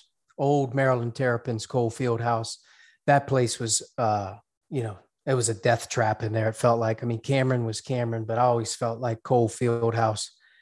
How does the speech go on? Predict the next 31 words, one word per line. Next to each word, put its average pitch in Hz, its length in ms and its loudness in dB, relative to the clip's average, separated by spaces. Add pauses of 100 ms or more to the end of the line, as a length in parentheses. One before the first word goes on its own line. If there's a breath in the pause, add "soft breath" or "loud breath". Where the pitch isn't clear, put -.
(280 soft breath)
just 127 220 -2
was 110 180 -2
really, 120 260 2
really 113 260 4
an 131 140 -4
eerie 120 320 2
feeling 113 440 -2
when 113 140 -4
you 110 100 -6
were 110 160 -4
playing 117 380 0
there. 113 300 0 (440 loud breath)
As 143 200 6
a 120 60 2
coach, 139 440 2
probably 127 340 2
have 120 160 0
been 127 160 0
in 117 120 -2
every 117 280 -2
arena 120 380 -4
that 117 120 -8
you 123 140 -12
can, 123 420 0
but, - 800 -12
um, 110 480 -2 (480)
in 117 140 -4
my 139 220 6
time, 117 500 0 (540 soft breath)
Mackey 135 400 2
Arena 113 580 0